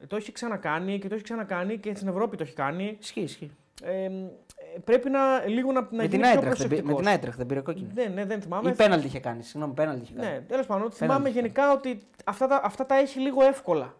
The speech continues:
Speaker 1: Δηλαδή τα, τα χέρια, τους αγκώνες αυτά και είναι κάρτες και να που έφερε, έφερε μπελά στον Ολυμπιακό σήμερα, ας πούμε. Οκ, δεν λέω ότι δεν ήταν δεύτερη κάρτα αυτό το πράγμα που έκανε στον Οζέκοβιτς.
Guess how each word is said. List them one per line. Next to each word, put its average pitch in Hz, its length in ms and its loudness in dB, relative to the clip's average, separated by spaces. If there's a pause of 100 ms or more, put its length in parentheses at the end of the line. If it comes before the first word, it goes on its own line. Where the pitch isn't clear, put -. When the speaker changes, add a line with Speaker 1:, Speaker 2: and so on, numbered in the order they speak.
(380)
Speaker 1:
Δηλαδή 208 300 0
τα, 214 200 -2
τα 208 120 0
χέρια, 233 400 0
τους 190 120 -8
αγκώνες 208 400 0
αυτά 233 260 -2
και 240 120 -4
είναι 254 180 0
κάρτες 233 640 0 (440)
και 233 100 -4
να 254 160 2
που 269 100 2
έφερε, 262 320 8
έφερε 262 340 4
μπελά 247 280 4
στον 240 160 -6
Ολυμπιακό 160 380 -4
σήμερα, 143 300 -6
ας 135 80 -6
πούμε. 151 140 -10
Οκ, 233 120 -2 (200)
δεν 233 140 0
λέω 262 160 4
ότι 180 340 -6 (880)
δεν 208 220 0
ήταν 208 220 2
δεύτερη 160 260 -4
κάρτα 131 280 -6
αυτό 127 120 -12
το 135 80 -14
πράγμα 127 260 -6
που 135 80 -8
έκανε 131 340 -6
στον 135 200 -12
Οζέκοβιτς. 143 440 -6